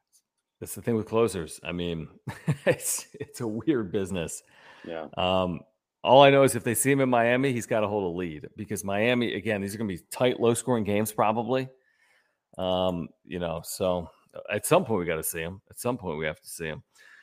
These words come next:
Speaker 1: All right. Do wanna thank everyone for hanging out. Thank you, Spencer, for that very generous super chat. We appreciate your support of this channel, guys. Please subscribe. If you're a Padres fan, that's all we ask. Please subscribe. Hit the notification bell as well. You'll be notified when we have new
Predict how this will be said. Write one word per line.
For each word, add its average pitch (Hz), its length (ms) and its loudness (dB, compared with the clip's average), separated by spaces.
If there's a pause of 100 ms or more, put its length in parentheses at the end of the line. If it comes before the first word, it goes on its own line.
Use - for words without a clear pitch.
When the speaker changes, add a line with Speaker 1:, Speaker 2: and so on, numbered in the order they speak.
(280)
Speaker 1:
All 151 100 8
right. 131 240 10
Do 147 120 8
wanna 175 120 12
thank 170 200 8
everyone 156 220 8
for 143 160 6
hanging 139 260 6
out. 127 240 6
Thank 151 180 4
you, 131 80 -4
Spencer, 139 340 2
for 113 80 -2
that 117 140 2
very 127 220 4
generous 120 440 0
super 123 220 -2
chat. 110 320 0
We 101 60 -4
appreciate 123 420 -2
your 98 100 -4
support - 440 -4
of 101 160 -2
this 90 160 -6
channel, 113 400 0
guys. 92 380 -2
Please 160 280 0
subscribe. 107 640 0
If - 160 -12
you're 139 100 0
a 127 40 0
Padres 120 480 -2
fan, 113 180 -4
that's 101 160 -6
all 120 140 0
we 110 140 2
ask. 90 220 -4
Please 127 200 -4
subscribe. 107 580 0 (640)
Hit 151 140 4
the 156 80 2
notification 139 560 2
bell 127 160 4
as 113 120 -2
well. 123 160 4
You'll 117 120 0
be 117 80 0
notified 120 500 0
when 110 140 0
we 104 100 -2
have 113 540 0
new 113 420 2